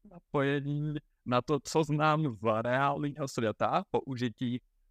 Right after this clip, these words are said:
použití ve virtuálním světě, to, to mi přišlo hodně hezký napojení. A podle mě to teďka právě v konceptu, ty jsi tady zmínila ten Fortnite, vlastně vyměníš v podstatě reální peníze za virtuální peníze. Tak asi budou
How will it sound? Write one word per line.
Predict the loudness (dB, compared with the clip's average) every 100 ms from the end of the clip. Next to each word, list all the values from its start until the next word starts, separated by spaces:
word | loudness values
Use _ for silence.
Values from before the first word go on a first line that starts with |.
| _
použití | 0 0 0 0 2
ve | 2 4
virtuálním | 2 0 2 4 4 2 0
světě, | 0 0 0 0
to, | 2 0 -2 0
to | 2
mi | 2
přišlo | -2 -4 -2 0
hodně | 0 0 0
hezký | -2 -4 -4 -4
napojení. | -2 0 0 0 -4 -8 _ _
A | -2 0
podle | 0 2
mě | 2 0
to | 0
teďka | -2 0 -4
právě | 2 2 2
v | -2 _ -6
konceptu, | -2 -2 -4 -8 -8
ty | -4
jsi | -2 2
tady | 4 4
zmínila | 4 4 4 4 4
ten | 2 -2
Fortnite, | -2 -4 -2 -2 -2 -4 _ -20 _ _
vlastně | -4 0 0 0
vyměníš | 2 2 4 4 2 0 -4 -14 -20 _ -6
v |
podstatě | -4 0 2 6 6
reální | 6 4 2 0
peníze | 0 0 0 0
za | 2
virtuální | 0 -2 2 4 4 2 -2
peníze. | -2 -2 0 0 -2 _ -20 -20 _
Tak | -6 -4 -4
asi | -2 0
budou | 0 2 2 2